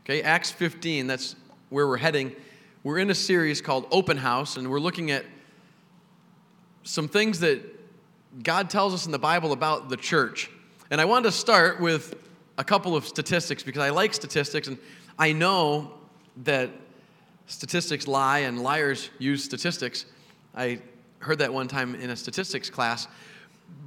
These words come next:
but I still like them. And so here, here's some context. So over the last ten years at Bridgewater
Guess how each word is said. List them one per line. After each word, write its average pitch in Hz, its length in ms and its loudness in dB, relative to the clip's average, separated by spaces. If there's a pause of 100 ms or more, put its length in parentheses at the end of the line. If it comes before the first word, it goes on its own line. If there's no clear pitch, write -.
(120)
but 160 380 6 (480)
I 131 120 -2
still 170 280 -2
like 143 260 0
them. 113 240 -4 (300)
And 160 120 4
so 175 460 4 (760)
here, 202 200 2
here's 226 260 4
some 160 340 -2
context. 151 460 0
So - 160 -4
over 202 240 2
the 226 80 4
last 196 380 2
ten 196 280 0
years 110 540 -2 (380)
at 135 180 -4
Bridgewater 131 560 -2